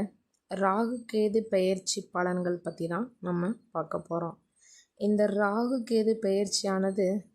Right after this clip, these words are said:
துலாம் ராசி அன்பர்களுக்கு எப்படிப்பட்ட நற்பலன்களை கொடுக்க போறாரு,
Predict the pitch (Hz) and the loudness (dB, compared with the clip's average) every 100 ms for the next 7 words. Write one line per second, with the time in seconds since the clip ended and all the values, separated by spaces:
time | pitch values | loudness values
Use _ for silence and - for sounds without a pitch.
0 | _ 214 220 247 254 240 233 - 214 190 | _ 0 2 2 2 2 0 0 0 2
1 | 190 185 185 190 - 190 190 220 _ _ | 2 2 0 0 -2 0 0 -2 _ _
2 | _ _ - 202 - 254 254 254 202 - | _ _ -4 -4 0 0 0 0 -4 -2
3 | 202 226 - 185 190 - 233 220 208 190 | -2 -2 -4 0 0 0 0 2 2 2
4 | 185 233 - _ 190 185 185 202 190 180 | 2 0 -6 _ 0 0 0 -2 0 0
5 | 170 170 | 0 2